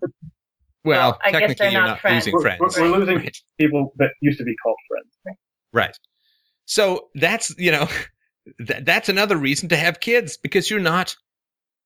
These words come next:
Speaker 2: you're not in the collective Borg goo, right? I mean, if you're not gonna join the general tropes of the tribe, make your own tribe. It's gonna be even worse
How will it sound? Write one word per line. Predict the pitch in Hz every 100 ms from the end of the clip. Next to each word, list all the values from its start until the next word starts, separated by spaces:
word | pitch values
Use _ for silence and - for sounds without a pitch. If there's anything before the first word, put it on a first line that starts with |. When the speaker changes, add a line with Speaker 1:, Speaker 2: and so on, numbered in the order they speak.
| _ _ _ _
Speaker 2:
you're | 143 147
not | 170 175
in | 165
the | 160
collective | - 165 175 170 143
Borg | - 190 202 123
goo, | 110 131 95 82 _ -
right? | 110 156 - _ _ _ _ _ _ _ _ _ _ _ _ _ _ _ _ _ -
I | 156
mean, | 170
if | 147
you're | 175
not | 208 220
gonna | 202 175 143 107 _ _ _ _ _ -
join | 120 117 160 170 151
the | 135
general | 139 151 131
tropes | - 147 175 -
of | 143
the | 135
tribe, | - 170 214 180
make | 185 233
your | 269 285
own | 294 311
tribe. | 247 208 131 85 _ _
It's | -
gonna | 208
be | 233
even | 254 302 233
worse | 269 392 381 - -